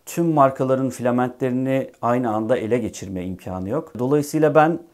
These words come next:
her seferinde farklı bir markadan filament alıp peyderpey bunların incelemesini yapıp YouTube'a koyacağım.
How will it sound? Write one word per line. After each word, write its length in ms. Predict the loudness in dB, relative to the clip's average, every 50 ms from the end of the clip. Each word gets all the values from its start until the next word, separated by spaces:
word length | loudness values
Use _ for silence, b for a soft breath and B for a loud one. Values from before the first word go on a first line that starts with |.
| _ _ _
her 180 | 0 2 2 2
seferinde 460 | 2 -2 -4 -2 0 0 0 0 0
farklı 400 | 2 4 2 2 2 0 -2 0
bir 220 | 0 0 -2 -4 -10 _
markadan 680 | -6 0 2 2 2 2 2 0 0 0 -2 -2 -4 -8 -12 _ -18
filament 580 | -18 -14 -8 -4 -2 -2 -2 0 -2 -4 -4 -4
alıp 420 | -4 -4 -4 -4 -8 -14 -16 -6
peyderpey 760 | 0 0 2 2 4 4 2 2 2 0 -2 -2 -2 -4 -4 -4
bunların 340 | -2 0 0 0 0 0
incelemesini 880 | 0 -2 -2 0 0 0 -2 0 -2 -4 -4 -6 -8 -6 -6 -4 -6 -6 -8 -12 _ _ _ -4
yapıp 440 | 0 0 0 -2 -4 -10 -12 -14 -20 _ _ -6
YouTube'a 440 | -4 -2 -2 -2 -2 -2 0 0 0
koyacağım. 440 | 2 4 4 4 4 2 -2 -2